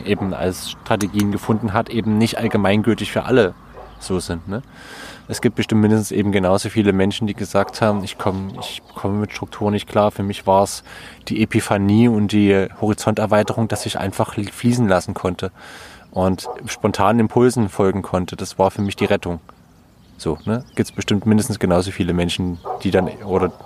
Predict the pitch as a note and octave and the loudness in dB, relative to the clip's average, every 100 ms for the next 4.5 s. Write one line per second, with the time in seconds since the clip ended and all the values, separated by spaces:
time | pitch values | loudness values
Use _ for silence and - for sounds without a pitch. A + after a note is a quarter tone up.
0 | - - G2+ F#2 E2+ F2 F2 F2 - F2 | -8 2 2 4 2 2 2 2 -4 -2
1 | E2 E2+ F2+ F2+ - - D#2+ - F2+ - | 2 2 0 -6 -4 -2 -2 -2 -4 2
2 | G2 G2+ - F#2 - F#2 - G2 G2 F#2+ | 2 2 2 0 -2 -8 0 4 4 2
3 | F2 F#2 - F#2+ G2 - F#2 F#2+ - G2+ | 2 2 2 0 2 0 0 -2 -2 -4
4 | - E2 D#2+ - F2+ | -4 -4 -4 -8 -8